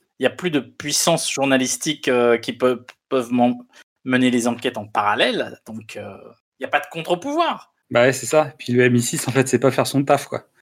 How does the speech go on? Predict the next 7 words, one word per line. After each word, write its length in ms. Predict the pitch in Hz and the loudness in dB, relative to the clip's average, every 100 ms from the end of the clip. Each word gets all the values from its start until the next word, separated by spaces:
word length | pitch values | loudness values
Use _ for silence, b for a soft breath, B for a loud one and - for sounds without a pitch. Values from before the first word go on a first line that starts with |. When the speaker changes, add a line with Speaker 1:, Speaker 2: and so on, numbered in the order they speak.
| _ 113 | _ -8
Speaker 2:
Euh, 180 | 113 110 | -2 -2
notamment. 480 | 123 139 147 131 - - | 0 2 2 -2 -8 -10
On 360 | 170 170 160 160 | -4 -2 0 0
arrive 220 | 165 202 | 0 2
aux 100 | 160 | 0
Blades. 800 | 110 127 165 143 123 113 113 110 _ _ | 0 2 2 2 0 0 -2 -2 _ _
Blades, 720 | 107 135 165 202 165 113 120 | -4 0 2 0 -2 -8 -12